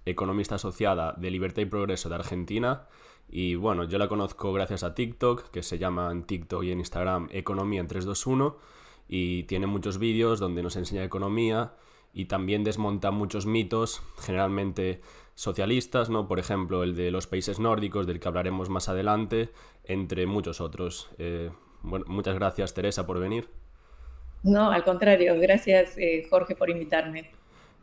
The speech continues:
Speaker 1: Eh, y bueno, antes de empezar, quería que hicieras tú una presentación de cómo te empezaste a interesar por estos temas, cómo,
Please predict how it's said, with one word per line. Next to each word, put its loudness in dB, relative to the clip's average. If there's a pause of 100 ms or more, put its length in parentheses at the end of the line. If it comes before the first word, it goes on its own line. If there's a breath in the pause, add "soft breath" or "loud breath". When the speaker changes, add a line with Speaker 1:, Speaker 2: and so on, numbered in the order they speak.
(160)
Speaker 1:
Eh, 0
y -2
bueno, 4
antes 2
de 4
empezar, 2
quería 2
que 2
hicieras 0
tú -4
una 2
presentación 0
de 0
cómo 0
te -6
empezaste 2 (260 soft breath)
a -2
interesar 0
por 0
estos -2
temas, 2
cómo, 0